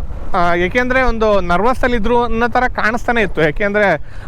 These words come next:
already ವಿಕೆಟ್ಗಳೆಲ್ಲ ಹೋಗಿತ್ತು, ಫುಲ್ ಪ್ರೆಷರು ಇವ್ರ ಮೇಲೇ ಇತ್ತು. So ಅದನ್ನು ಒಂದು ಮ್ಯಾನೇಜ್ ಮಾಡೋಕ್ಕಾಗಿಲ್ಲ ಅಂತ ಅಂತಲೇ ಹೇಳ್ಬೋದು. ಆ, but overall ನೋಡಿದರೆ, ಆ, ನಮ್ಮ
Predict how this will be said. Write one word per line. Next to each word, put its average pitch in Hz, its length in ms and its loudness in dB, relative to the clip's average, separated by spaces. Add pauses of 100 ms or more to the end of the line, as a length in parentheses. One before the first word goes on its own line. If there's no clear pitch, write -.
(120)
already 196 240 4
ವಿಕೆಟ್ಗಳೆಲ್ಲ 190 640 0
ಹೋಗಿತ್ತು, 180 640 0
ಫುಲ್ 185 260 0
ಪ್ರೆಷರು 180 640 2
ಇವ್ರ 180 200 2
ಮೇಲೇ 180 420 0
ಇತ್ತು. 165 480 0 (480)
So 190 360 4 (100)
ಅದನ್ನು 220 400 0 (380)
ಒಂದು 175 200 -2
ಮ್ಯಾನೇಜ್ 180 380 0
ಮಾಡೋಕ್ಕಾಗಿಲ್ಲ 202 680 0
ಅಂತ 190 220 -2
ಅಂತಲೇ 190 320 0
ಹೇಳ್ಬೋದು. 156 520 0
ಆ, - 680 -2
but 208 200 0
overall 240 600 0
ನೋಡಿದರೆ, 233 580 2
ಆ, 160 500 0
ನಮ್ಮ 156 220 -2